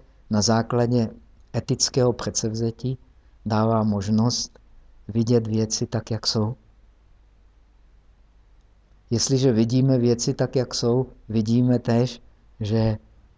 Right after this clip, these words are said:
eh, stejný předmět, který, eh,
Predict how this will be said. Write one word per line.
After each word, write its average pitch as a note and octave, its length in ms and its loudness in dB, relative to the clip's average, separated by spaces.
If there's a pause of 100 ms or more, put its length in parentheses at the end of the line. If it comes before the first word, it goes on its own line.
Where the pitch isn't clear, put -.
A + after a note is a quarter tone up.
eh, G2+ 320 -4 (1200)
stejný B2+ 480 6
předmět, A#2+ 720 0
který, A#2+ 720 0 (760)
eh, G#2 540 -4